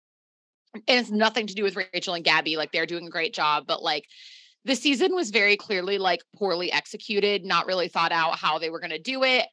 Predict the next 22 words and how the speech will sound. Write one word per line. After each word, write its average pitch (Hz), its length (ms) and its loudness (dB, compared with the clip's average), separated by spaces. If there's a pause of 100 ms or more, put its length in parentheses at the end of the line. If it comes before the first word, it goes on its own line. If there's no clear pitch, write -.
(100)
what 190 220 -6
the 190 80 -10
parameters 196 640 -2
were 202 80 -4
going 190 280 -10
to 202 120 -12
be, 190 300 -4
all 180 160 -2
this 190 120 -14
stuff. 202 180 -4 (360)
Plus, 349 280 0
like, 294 260 -2
this 262 260 -2
day 403 200 2
and 262 120 -2
age, 196 380 0
there's 196 260 -4
really 208 380 -2
no 180 440 -2
way 175 920 -4 (360)
that 190 260 0
th-, 180 220 -10